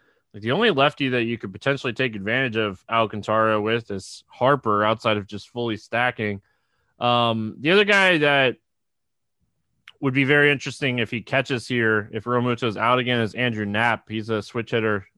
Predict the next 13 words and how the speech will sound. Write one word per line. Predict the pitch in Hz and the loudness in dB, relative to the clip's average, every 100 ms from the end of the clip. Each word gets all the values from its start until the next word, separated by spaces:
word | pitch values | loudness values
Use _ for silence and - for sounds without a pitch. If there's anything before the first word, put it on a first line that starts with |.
| - | -10
um, | 101 98 98 95 98 - | -4 -2 -4 -6 -10 -6
and | 120 | 0
has | 120 120 101 | 2 0 -2
decent | - 127 123 98 | -4 -4 -4 -2
power | 113 117 113 | 2 4 2
from | 107 104 | 0 -4
the | |
left | 104 113 | 0 0
side | - 113 | 2 0
of | 104 | 0
the | |
plate. | 87 113 107 92 | -2 0 0 -2
So | - 107 101 | 0 0 0